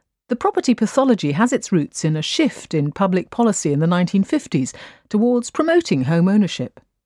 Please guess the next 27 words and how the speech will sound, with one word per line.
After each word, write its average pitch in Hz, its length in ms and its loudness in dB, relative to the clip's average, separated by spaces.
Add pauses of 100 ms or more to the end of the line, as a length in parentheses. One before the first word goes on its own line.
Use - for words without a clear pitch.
(540)
Since 170 300 0
then, 202 260 4 (240)
governments 202 420 2
have 156 140 -2
used 202 400 2
subsidies, 196 840 -2
tax - 340 -4
breaks, 214 440 -2
and 156 140 -2
sales 220 420 0
of 170 140 -2
public 190 320 0
housing 240 460 0 (340)
to - 100 -2
encourage 285 600 0
owner 147 280 0
occupation 147 720 -4
over 165 260 0
renting. 190 520 -2 (1000)
Politicians 214 560 2
on 170 120 2
the 160 100 0
right 247 320 0 (220)
have 190 100 -8
seen 294 340 0
home 262 280 2
ownership 175 440 0